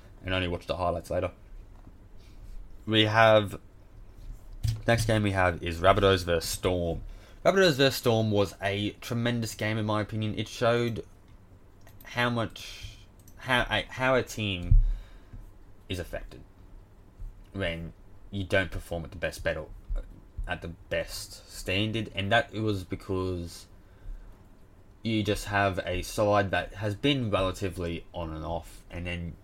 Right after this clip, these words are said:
when you drop below, when you drop to their level or below, how, like, how that can fuck you up.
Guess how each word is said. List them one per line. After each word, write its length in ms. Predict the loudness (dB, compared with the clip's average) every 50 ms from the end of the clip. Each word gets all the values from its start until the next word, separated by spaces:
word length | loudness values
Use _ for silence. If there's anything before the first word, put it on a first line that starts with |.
| -20 -20 -20 -20 -10
when 260 | -4 0 0 2 2
you 100 | 2 0
drop 340 | 0 4 6 6 6 6 4
below, 480 | 2 4 6 6 6 6 4 0 -2 -4 -8 -12 -16 -18 -18 -20 -20 -20 -20 -20 -20 -20 -20 -20 -20 -20 -20 -20 -20 -18 -8
when 120 | -6 -4 -2
you 40 | 0
drop 260 | 0 -2 -2 -2 -4
to 380 | -2 0 2 2 2 0 -2 -6 -8 -6
their 240 | -2 2 2 4 4
level 260 | 4 2 2 2 0
or 140 | 0 0 -2
below, 520 | -2 -2 -2 -2 -2 -2 -2 0 -2 -2
how, 420 | -4 -8 -10 -6 -4 -4 -4 -4 -8 -12 -18 -20 -20 -20 -20 -20 -20 -20 -20 -20 -18 -16 -14 -14
like, 160 | -14 -16 -12 -8
how 260 | -4 -4 -2 -2 -2
that 200 | -2 -4 -6 -8
can 340 | -8 -10 -10 -8 -8 -10 -12 -12 -16 -20 -20 -20 -20 -20 -20 -20 -20 -20 -4
fuck 220 | -2 -2 -2 -2 -4
you 140 | -8 -8 -8
up. 160 | -10 -12